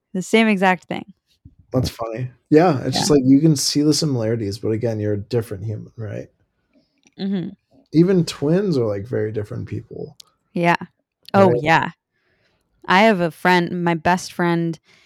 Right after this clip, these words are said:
Speaker 1: from middle school is a twin.
Speaker 2: Mm-hmm.
Speaker 1: And they are so different from each other. Like, probably couldn't be more different.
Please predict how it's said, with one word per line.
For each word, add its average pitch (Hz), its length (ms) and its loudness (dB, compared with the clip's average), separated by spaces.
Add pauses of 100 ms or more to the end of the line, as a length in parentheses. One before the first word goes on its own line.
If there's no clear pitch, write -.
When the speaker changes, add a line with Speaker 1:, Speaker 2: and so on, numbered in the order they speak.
(200)
Speaker 1:
from 165 400 -2
middle 175 240 0
school 156 520 -6
is 160 300 -6
a 175 60 -8
twin. 175 440 -4 (520)
Speaker 2:
Mm-hmm. 113 300 0 (640)
Speaker 1:
And 170 280 -4
they 185 180 -2
are 170 180 -6
so 202 580 0
different 175 360 -6
from 170 160 -8
each - 140 -10
other. 50 260 -8
Like, - 240 -12
probably 196 260 -2
couldn't 180 320 -6
be 170 380 -6
more 175 300 -4
different. - 400 -10